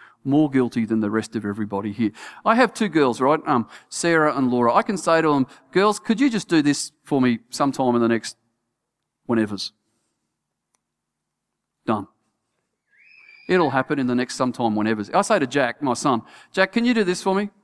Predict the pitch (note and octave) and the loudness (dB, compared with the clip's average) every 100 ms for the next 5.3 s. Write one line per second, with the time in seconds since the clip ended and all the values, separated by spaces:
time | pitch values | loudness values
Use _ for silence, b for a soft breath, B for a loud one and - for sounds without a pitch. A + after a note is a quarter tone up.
0 | _ _ _ _ _ _ _ _ - - | _ _ _ _ _ _ _ _ -2 0
1 | A3+ A#3 _ _ _ _ _ _ _ _ | 0 -2 _ _ _ _ _ _ _ _
2 | _ _ _ _ _ _ _ _ A3+ - | _ _ _ _ _ _ _ _ -4 0
3 | F#3+ D#3+ C#3+ - D3+ C3+ C3 _ _ _ | 2 2 2 0 0 0 -2 _ _ _
4 | _ _ - F#3+ D#3+ - F#3 D3+ C3 A#2+ | _ _ 0 0 0 -2 0 0 2 0
5 | A#2 A2 G2+ | 0 -4 -6